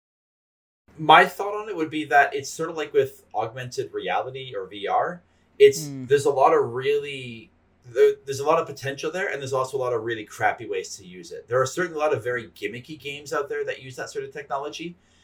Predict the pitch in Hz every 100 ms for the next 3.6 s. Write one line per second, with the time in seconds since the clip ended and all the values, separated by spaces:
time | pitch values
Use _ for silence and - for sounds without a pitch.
0 | _ - 131 165 160 143 127 120 120 139
1 | - 123 - 113 117 113 - 98 - -
2 | 82 95 135 151 - 143 165 - _ -
3 | 107 - 110 98 98 -